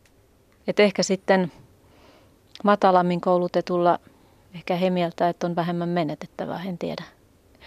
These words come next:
Koska siis se, mikä, mikä, mitä siitä sitten seuraa, jos kertoo, niin se maineen menetys tai tämmönen leimaaminen hulluksi, niin ne nyt oli semmosia aika yleisiä, mitkä nousi esiin.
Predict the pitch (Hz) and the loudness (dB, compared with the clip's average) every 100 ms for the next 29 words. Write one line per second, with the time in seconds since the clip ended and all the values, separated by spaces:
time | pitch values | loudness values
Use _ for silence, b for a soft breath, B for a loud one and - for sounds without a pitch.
0 | B B - 196 220 214 208 - _ _ | B B 0 2 6 6 4 0 _ _
1 | - 214 233 240 202 - 196 240 240 214 | 2 6 6 6 4 2 2 4 4 6
2 | 233 240 208 196 190 202 - 208 214 208 | 6 6 6 4 4 2 2 4 6 6
3 | 175 160 165 - - - 185 - 180 180 | 6 4 4 0 -8 0 0 4 2 2
4 | 175 170 170 196 - 180 175 180 175 175 | 0 0 2 2 0 0 2 4 2 0
5 | 175 170 151 165 - 165 151 151 - _ | 0 -2 -4 -6 -2 0 2 0 -6 _
6 | _ 170 170 175 170 - _ 156 180 170 | _ -8 -6 -8 -8 -14 _ 2 4 4
7 | 156 165 165 165 - B B B B B | 0 -2 -4 -6 -8 B B B B B
8 | B - 190 170 156 - 175 170 - 190 | B 2 4 4 0 -2 -4 -4 -6 -2
9 | 175 165 - 180 175 170 165 165 170 165 | -2 -2 0 0 0 -2 -2 -2 -4 -2
10 | 165 170 170 - 180 170 - 190 - - | -4 -4 -6 -8 -8 -10 -10 -14 -14 -8
11 | 185 170 - 175 - | -6 -6 -6 -8 -10